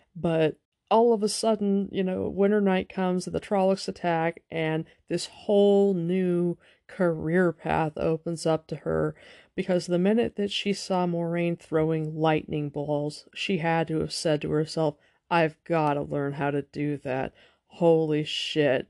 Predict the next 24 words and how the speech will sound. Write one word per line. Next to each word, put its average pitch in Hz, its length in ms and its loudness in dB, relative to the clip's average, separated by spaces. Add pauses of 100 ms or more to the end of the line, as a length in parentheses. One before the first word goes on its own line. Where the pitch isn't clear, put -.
(360)
You 156 100 -4
know, 147 140 0
that 151 320 0
makes 156 360 -2
dispensing 151 840 -4
herbs 156 680 0
look 151 280 -4
like 143 400 0
nothing. 139 880 -4 (340)
You 151 120 -10
know, 139 280 -6
I 160 140 0
can't 160 340 0
even 151 640 0
think 160 240 0
about 139 360 0
doing 151 320 -6
that 151 320 -4
now. 143 260 -4
Who 160 160 -2
wants 160 340 -2
to 156 140 -12
do 165 160 0
that?" 165 420 0